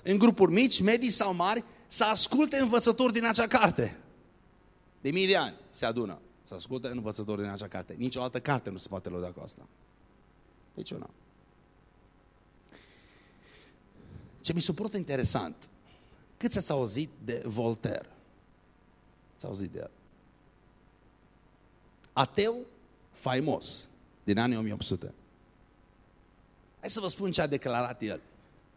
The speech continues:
El a declarat, mulți îl știți, vă pune la pro-, profi să-l citiți pe Voltaire. A declarat următorul lucru Voltaire. A zis că peste o sută de ani după moartea mea,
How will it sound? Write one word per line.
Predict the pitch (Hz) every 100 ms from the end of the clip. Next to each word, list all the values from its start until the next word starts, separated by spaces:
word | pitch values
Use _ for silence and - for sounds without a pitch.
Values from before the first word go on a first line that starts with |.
| _ - - - - _
El | 127
a | 147
declarat, | 175 147 143 95 71 - - - - -
mulți | 143 139 143
îl | 117
știți, | - 131 127 95 -
vă | 110
pune | 135 120
la | 117
pro-, | - 117 101 -
profi | - 131 110
să-l | 95 92
citiți | 87 113 110 -
pe | 90
Voltaire. | 95 - - - _ _ - - - _ _
A | 127
declarat | 156 185 226 208
următorul | 165 143 156 123
lucru | 113 90
Voltaire. | 90 82 85 101
A |
zis | 127 120
că | 120
peste | - 160 135
o |
sută | - 147 117
de | 123
ani | 110
după | 104 98
moartea | 95 98 -
mea, | 95 82